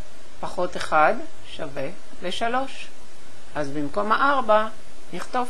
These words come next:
פה שלוש. שלוש מאות שמונים ושבע אלף שמונה מאות שלושים וחמש. בואו נבדוק בדיקה אחת. נאמר את המספר הזה.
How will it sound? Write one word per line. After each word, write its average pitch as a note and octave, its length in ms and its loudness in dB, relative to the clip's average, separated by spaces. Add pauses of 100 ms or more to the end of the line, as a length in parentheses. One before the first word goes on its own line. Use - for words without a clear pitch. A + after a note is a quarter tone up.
פה G3+ 160 -2 (220)
שלוש. F#3 640 0 (760)
שלוש G3+ 380 2
מאות C3+ 220 0 (220)
שמונים D#3 600 0 (260)
ושבע D3 640 0 (320)
אלף A#3+ 360 2 (300)
שמונה F#3 440 0
מאות A#3+ 260 0
שלושים E3+ 580 -2 (340)
וחמש. - 680 0 (1200)
בואו E4 180 2
נבדוק B3 640 2 (1300)
בדיקה F#3+ 420 6
אחת. E3+ 340 4 (500)
נאמר F3+ 600 4
את F#3+ 140 0
המספר F3 500 2
הזה. D#3 260 0